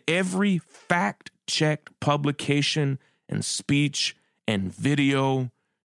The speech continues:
every one Joe Biden has ever produced, every mention of his work in the civil rights movement is completely omitted because it doesn't actually exist. Listen to me.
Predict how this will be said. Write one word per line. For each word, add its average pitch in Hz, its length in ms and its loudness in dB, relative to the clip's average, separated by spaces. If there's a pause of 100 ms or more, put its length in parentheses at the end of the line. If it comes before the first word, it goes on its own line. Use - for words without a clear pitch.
(500)
every 208 280 0
one 190 280 0
Joe 175 200 0
Biden 160 360 0
has 117 220 -2
ever 165 280 2
produced, 143 720 -2 (580)
every 196 460 2
mention 160 680 2
of 139 200 0
his 135 220 -2
work 127 340 0
in 117 80 0
the 104 80 0
civil 131 340 0
rights 113 320 -2
movement 104 440 -2 (440)
is 131 220 0
completely 139 920 0
omitted 127 500 -2 (760)
because 120 480 0
it 120 140 -4 (160)
doesn't 120 520 0 (120)
actually 107 580 0
exist. 95 640 -4 (800)
Listen 135 420 2
to 131 180 0
me. 107 340 0